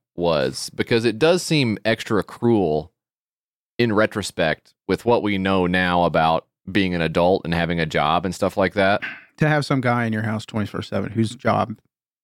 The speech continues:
Speaker 2: it is to run the McDonald's in your house.
Speaker 1: Yeah.
Speaker 2: Yeah.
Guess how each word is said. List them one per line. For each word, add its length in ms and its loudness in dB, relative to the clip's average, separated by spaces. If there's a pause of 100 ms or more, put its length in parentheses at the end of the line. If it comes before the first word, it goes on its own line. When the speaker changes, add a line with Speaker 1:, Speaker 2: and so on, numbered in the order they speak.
(120)
Speaker 2:
it 160 2
is 180 -2
to 120 -4
run 240 0
the 60 -2
McDonald's 600 -8 (560)
in 120 2
your 100 0
house. 140 -6
Speaker 1:
Yeah. 280 0
Speaker 2:
Yeah. 140 0